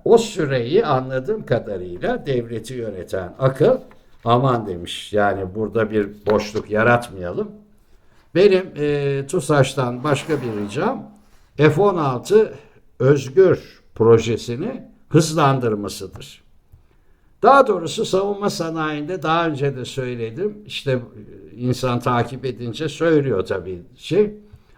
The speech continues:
Artık seri üretimlerin devreye girdiği bir döneme girmemiz gerekiyor. Projeleri bir şekilde durdurun.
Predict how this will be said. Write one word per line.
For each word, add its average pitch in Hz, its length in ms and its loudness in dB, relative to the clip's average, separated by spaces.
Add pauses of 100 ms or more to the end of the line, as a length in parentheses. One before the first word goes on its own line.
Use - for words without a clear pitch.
(100)
Artık 175 420 2
seri 180 560 2
üretimlerin 147 1300 -2 (1000)
devreye 143 640 2
girdiği 143 640 -4
bir 156 240 -4
döneme 139 400 2
girmemiz 110 600 -6
gerekiyor. 98 600 -2
Projeleri 143 840 2
bir 160 80 -12
şekilde 131 640 -4
durdurun. 139 580 4